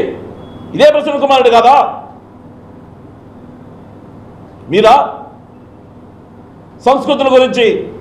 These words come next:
దాడుల గురించి, నాగరికత గురించి మాట్లాడే నైతిక హక్కు ప్రసన్న కుమార్ రెడ్డికో, ఆయన-, ఆయన్ని ఒకళ్ళతో తీసుకొని మాట్లాడుతున్న అనిల్ కుమార్ గారికో ఎక్కడుందని అడుగుతా ఉన్నాం.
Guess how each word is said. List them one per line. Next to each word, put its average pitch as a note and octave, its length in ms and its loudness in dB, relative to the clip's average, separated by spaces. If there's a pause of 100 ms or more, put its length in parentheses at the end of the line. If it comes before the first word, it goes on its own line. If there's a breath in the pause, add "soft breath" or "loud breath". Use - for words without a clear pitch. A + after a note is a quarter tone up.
(120)
దాడుల C4 320 4
గురించి, B3 280 2 (480)
నాగరికత C4 460 4
గురించి B3 240 -2
మాట్లాడే A#3 300 2 (100)
నైతిక A#3+ 300 0
హక్కు B3 200 2 (260)
ప్రసన్న B3 340 0
కుమార్ A#3+ 180 2
రెడ్డికో, A3+ 200 2 (100)
ఆయన-, G3+ 200 0
ఆయన్ని G#3 240 -2 (420)
ఒకళ్ళతో C4+ 380 2
తీసుకొని A#3+ 300 -4
మాట్లాడుతున్న A3+ 440 0
అనిల్ A3 220 0
కుమార్ G#3+ 220 4
గారికో G3+ 220 2
ఎక్కడుందని F#3+ 300 -2
అడుగుతా F3 260 0
ఉన్నాం. C3+ 160 -6